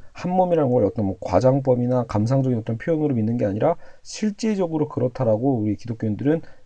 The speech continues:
어, 믿죠. 어, 그래서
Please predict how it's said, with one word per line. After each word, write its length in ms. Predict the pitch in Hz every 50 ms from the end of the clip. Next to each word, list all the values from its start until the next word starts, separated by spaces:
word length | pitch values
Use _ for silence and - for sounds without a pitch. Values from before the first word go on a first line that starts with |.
| -
어, 360 | 101 98 92 87 85 82 85 - - - - - -
믿죠. 300 | 123 127 - - - 82 - - - - - - - - - - -
어, 480 | - 107 107 104 104 104 104 107 104 - - - - - - - - - - _ - - - - - - - - - - - - - - - - - - - - - - - - - -
그래서 300 | - 143 147 165 180